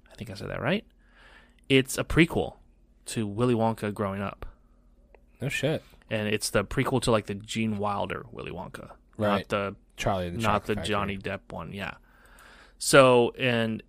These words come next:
Speaker 1: um, they, they released one, one photo, I think. One, there's a, s-, well, he, he released it on his Instagram, and then some set, uh, some photos from the set broke. And I have them,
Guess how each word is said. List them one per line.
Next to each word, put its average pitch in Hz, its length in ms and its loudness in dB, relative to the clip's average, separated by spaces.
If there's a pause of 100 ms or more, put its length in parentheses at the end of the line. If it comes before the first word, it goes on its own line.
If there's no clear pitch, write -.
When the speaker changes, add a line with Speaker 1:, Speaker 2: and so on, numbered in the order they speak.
(140)
Speaker 1:
um, 104 520 -4 (1800)
they, 117 340 6
they 117 280 0
released 117 420 4
one, 123 300 6 (140)
one 120 340 0
photo, 180 380 2
I 165 100 -2
think. 190 320 -4
One, 165 340 -2 (480)
there's 117 160 -4
a, 117 60 2
s-, - 180 -6
well, 120 280 2 (360)
he, - 100 -10
he 208 200 8
released 117 380 2
it 113 60 2
on 110 140 6
his 110 120 -4
Instagram, 123 520 2
and 110 80 2
then 110 120 0
some 117 280 2
set, - 320 2 (120)
uh, 113 220 0
some 123 240 0
photos 113 320 6
from 101 320 -6
the 80 120 -6
set - 480 -2
broke. 104 480 -4 (1120)
And - 680 -8
I - 100 -6
have 160 320 0
them, 123 320 -6